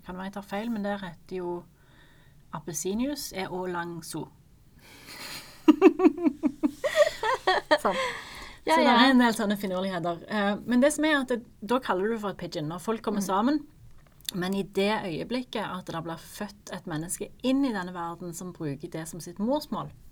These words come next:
Speaker 1: da er det blitt et creole.
Speaker 2: Mm, skjønner.
Speaker 1: Mhm.
Speaker 2: Mhm.
Speaker 1: Så hvor mange språk hadde vi i verden igjen?
Speaker 2: Eh, hva var det?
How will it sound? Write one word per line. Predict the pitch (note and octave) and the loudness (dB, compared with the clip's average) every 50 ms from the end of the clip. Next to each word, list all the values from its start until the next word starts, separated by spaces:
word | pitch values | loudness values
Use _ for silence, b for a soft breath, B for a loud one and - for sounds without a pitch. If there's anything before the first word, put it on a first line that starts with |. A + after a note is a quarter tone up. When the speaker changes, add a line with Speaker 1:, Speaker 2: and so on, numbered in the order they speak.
| b b b b b b b b b b b - - - | b b b b b b b b b b b -20 -18 -8
Speaker 1:
da | - F#3 F3+ | -6 -6 -4
er | |
det | E3 D#3 | -4 -6
blitt | E3 D#3+ D#3 - | -8 -10 -10 -12
et | D3+ C#3+ | -16 -14
creole. | - - D3+ C#3+ C#3 C#3+ C#3 C3+ - - _ _ _ - | -14 -12 -12 -10 -10 -10 -12 -14 -16 -20 _ _ _ -10
Speaker 2:
Mm, | A#3 G#3+ A#3 B3+ A#3+ - - | -6 -6 -6 -6 -6 -10 -12
skjønner. | - - - G#3 F3+ F3 F3 - - - - | -12 -10 -10 -8 -8 -10 -12 -14 -20 -20 -14
Speaker 1:
Mhm. | - E3 D#3+ D#3+ D3+ D#3 E3 D3 C#3+ - - | -10 -8 -6 -6 -6 -6 -8 -10 -12 -10 -8
Speaker 2:
Mhm. | A#3+ A3+ A3+ A3 G#3 A#3 - B B B B B B B B B B B B B B | -6 -4 -4 -4 -6 -10 -14 B B B B B B B B B B B B B B
Speaker 1:
Så | - - G3 F#3 F3 | -10 -4 -4 -4 -4
hvor | F3 F#3+ G3 | -4 -6 -6
mange | G#3+ A#3 A3+ A3+ A#3 | -2 -2 0 -2 -2
språk | A3+ A#3 A#3 A#3 A#3 | -2 -2 -4 -2 -2
hadde | A#3+ A3 G#3 G#3+ | -4 -4 -4 -4
vi | A3+ A3+ | -4 -4
i | A3 G#3+ G#3+ G#3+ G3+ | -4 -4 -4 -6 -6
verden | G#3+ A3 A#3 A#3 B3 B3 B3 | -4 -6 -4 -4 -2 -2 -2
igjen? | C4 C#4+ D#4+ E4+ E4 B B B B B B B B B B B B B B B B B B B - - - - F3 F3 - E3+ E3+ D#3+ - G#3+ | 0 0 -2 -4 -6 B B B B B B B B B B B B B B B B B B B -20 -18 -14 -12 -12 -10 -8 -8 -8 -6 -2 -2
Speaker 2:
Eh, | A3 A3 G#3+ G#3+ G#3+ G#3+ G#3+ G#3+ | 0 0 2 0 0 0 -2 0
hva | - A3+ G#3+ | 0 0 4
var | A3+ A3+ A#3 A#3+ | 6 6 6 6
det? | A#3+ B3+ B3+ | 6 4 4